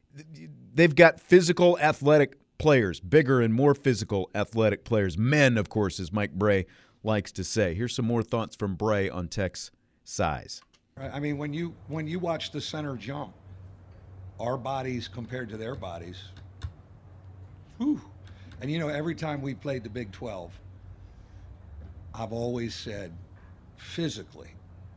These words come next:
Speaker 2: and age-wise, of course, Iowa State crushed us, so did West Virginia.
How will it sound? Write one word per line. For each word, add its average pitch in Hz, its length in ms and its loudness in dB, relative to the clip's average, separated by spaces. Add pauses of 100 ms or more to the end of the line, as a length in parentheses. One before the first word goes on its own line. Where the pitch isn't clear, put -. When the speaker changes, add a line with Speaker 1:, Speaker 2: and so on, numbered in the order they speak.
(220)
Speaker 2:
and 104 200 -12
age-wise, 98 880 -10 (260)
of - 60 -20
course, 110 200 -12
Iowa 120 280 -6
State 117 340 -10
crushed - 400 -4
us, - 260 -14 (280)
so 131 240 -4
did 127 80 -2
West 117 300 -6
Virginia. 107 540 -6